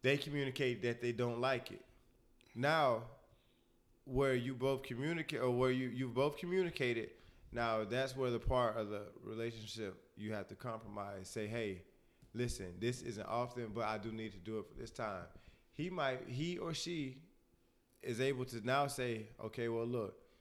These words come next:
I don't like it, but however, I do understand. Let's, let's figure something out because I'm not cool with you doing this as often. It makes me feel some type of way, and as often as,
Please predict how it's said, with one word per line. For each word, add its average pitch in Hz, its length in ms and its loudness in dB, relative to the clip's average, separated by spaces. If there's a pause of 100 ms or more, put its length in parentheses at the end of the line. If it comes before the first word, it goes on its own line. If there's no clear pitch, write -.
(360)
I 110 120 -2
don't 131 440 0
like 113 280 0
it, 104 180 -6
but 120 220 0
however, 120 560 2
I 107 160 0
do 120 260 0
understand. 113 760 -2 (880)
Let's, 139 440 2 (180)
let's 143 180 -2
figure 147 200 -2
something 131 320 -2
out 127 200 2
because 117 540 -2
I'm 131 220 0
not 120 220 -2
cool 131 240 -2
with 120 100 -2
you 110 120 -4
doing 110 320 -4
this 104 220 -4 (160)
as 98 160 -8 (100)
often. 101 380 -2 (160)
It 101 140 -8
makes 107 240 -4
me 101 80 -6
feel 110 200 -4
some 104 160 -6
type 104 260 -4
of 104 60 -6
way, 101 240 -2 (160)
and 92 100 -8 (220)
as 101 120 -6 (160)
often 139 440 2
as, 113 120 -4